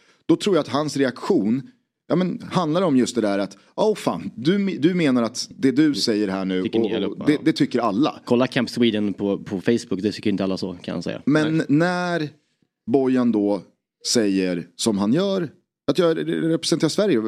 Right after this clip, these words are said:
Speaker 1: liksom, vad, vad, vad trodde du? Vill du säga Serbien? Är det det du menar? Och verkligen call him out med, det där är så jävla dåligt, Janne.
Speaker 2: Ja.
Speaker 1: Det där är, det där är lågt för att vara en svensk förbundskapten. Det där kommer jag inte glömma. Att du säger
Speaker 2: Mm.
Speaker 1: att jag inte representerar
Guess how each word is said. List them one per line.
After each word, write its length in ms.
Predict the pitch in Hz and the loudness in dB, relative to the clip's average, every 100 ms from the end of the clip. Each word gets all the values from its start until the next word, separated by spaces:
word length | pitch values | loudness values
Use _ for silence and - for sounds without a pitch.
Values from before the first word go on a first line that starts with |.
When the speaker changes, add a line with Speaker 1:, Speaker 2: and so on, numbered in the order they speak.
| 113 | -2
Speaker 1:
liksom, 300 | 123 135 117 | 0 0 2
vad, 160 | 139 131 | 0 0
vad, 120 | 139 - | -4 -2
vad 160 | 139 | -4
trodde 220 | - 143 | 0 0
du? 80 | 165 | 2
Vill 120 | 120 120 | 2 0
du 60 | |
säga 200 | 120 135 | 2 0
Serbien? 460 | 117 190 196 98 82 | 0 -2 -2 -2 0
Är 60 | |
det 60 | 113 | 0
det 140 | 165 | 2
du 80 | 185 | 2
menar? 460 | 156 131 160 101 85 - | 2 2 0 -2 -6 0
Och 220 | 135 131 - - | 2 2 -4 -2
verkligen 800 | 117 135 92 - 202 156 110 90 _ _ | 0 2 -2 -2 2 2 2 -4 _ _
call 360 | - 151 139 120 | -2 0 2 0
him 220 | 127 120 | 0 0
out 480 | 190 85 - - - _ _ | -2 -8 -10 -12 -12 _ _
med, 440 | 110 127 113 104 95 - - | 2 2 2 -2 -6 -12 -2
det 80 | |
där 100 | 113 | 2
är 40 | 160 | 2
så 120 | 147 | 2
jävla 320 | 123 147 104 | 2 2 0
dåligt, 520 | 98 170 160 127 175 | -2 2 2 2 -2
Janne. 200 | 101 90 | -4 -2
Speaker 2:
Ja. 40 | 98 | 0
Speaker 1:
Det 60 | 117 | 0
där 240 | 185 151 | 2 0
är, 80 | 113 | 0
det 120 | 131 | 0
där 200 | 175 165 | 0 2
är 100 | 120 | 2
lågt 520 | 117 143 147 110 - | 4 4 4 0 -4
för 160 | - 113 | -2 0
att 80 | 104 | 2
vara 200 | 113 110 | 2 0
en 60 | |
svensk 260 | 98 113 98 | 0 -4 -2
förbundskapten. 520 | 107 104 90 104 110 | 0 0 -2 -2 0
Det 60 | 110 | 0
där 140 | 180 | 0
kommer 200 | - 151 | -2 -2
jag 60 | 107 | -2
inte 120 | 101 | 0
glömma. 460 | 107 113 123 110 - - - | 0 0 0 -2 -6 -20 -4
Att 200 | 113 - | -4 2
du 200 | 135 123 | 2 2
säger 320 | - 120 107 | 2 2 2
Speaker 2:
Mm. 120 | 104 | 0
Speaker 1:
att 60 | 98 | 0
jag 200 | 120 117 | 2 2
inte 160 | 101 | 0
representerar 360 | 104 95 87 95 | -2 -2 -4 -4